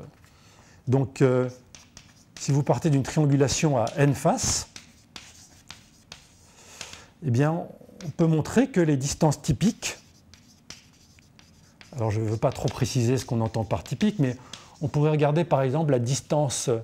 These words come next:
maximale entre deux sommets, hein, de, de la triangulation. Eh bien, ces distances typiques sont de l'ordre de n à la puissance un quart. Hein,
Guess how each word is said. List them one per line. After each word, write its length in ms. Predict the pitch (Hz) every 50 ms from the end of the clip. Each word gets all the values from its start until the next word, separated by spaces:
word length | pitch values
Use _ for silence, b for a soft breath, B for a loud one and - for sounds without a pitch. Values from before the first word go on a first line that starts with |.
| b b b b b b b b b b b _
maximale 800 | 117 120 139 156 - - - - 151 151 143 147 143 139 131 120 - - - 135
entre 500 | 120 113 - - - 123 117 113 110 107
deux 220 | 104 98 101 135
sommets, 400 | 131 - - 135 117 120 143 165
hein, 140 | 185 170 123
de, 200 | 113 104 101 104
de 100 | 104 110
la 80 | 110 117
triangulation. 720 | - - - 117 107 107 101 107 98 - - 175 240 247 214 - - - - - - - - _ - - _ - - - - - - - - - - - - - - - - - _ - - - b b b b b b -
Eh 40 |
bien, 340 | 135 113 127 135 143 147 - - - - - - - - _ - - -
ces 140 | - - -
distances 320 | 147 135 131 - 165 139 -
typiques 340 | - 147 113 - 214 214
sont 160 | - - 180 160
de 100 | 139 139
l'ordre 420 | 131 135 143 165 180 143 135 139
de 340 | 120 113 127 135 143 156 175 - - - - - -
n 180 | 143 143 156
à 60 | 151 131
la 100 | 123 113
puissance 400 | - - 104 - 131 117 - - - -
un 120 | 147 127
quart. 540 | 113 - - 127 156 214 262 - - - - _ _ B B B B B B B B B B B B B - - -
Hein, 220 | 131 127 135 147